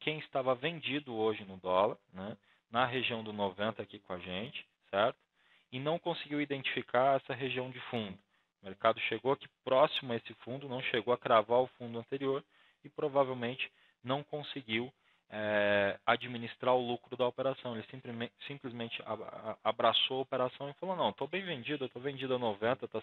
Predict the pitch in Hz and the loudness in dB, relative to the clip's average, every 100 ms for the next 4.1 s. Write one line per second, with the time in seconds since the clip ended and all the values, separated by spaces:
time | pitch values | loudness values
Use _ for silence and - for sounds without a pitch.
0 | - 123 127 107 117 113 107 - 110 - | -8 -10 -6 2 2 2 -8 -12 -14 -10
1 | 117 107 - 113 107 - 104 - 107 104 | -6 -8 -2 -4 -2 -4 -4 0 -2 -2
2 | - _ _ _ _ _ _ _ _ _ | -16 _ _ _ _ _ _ _ _ _
3 | _ _ _ _ - 107 110 - 110 113 | _ _ _ _ -12 -6 -2 4 4 4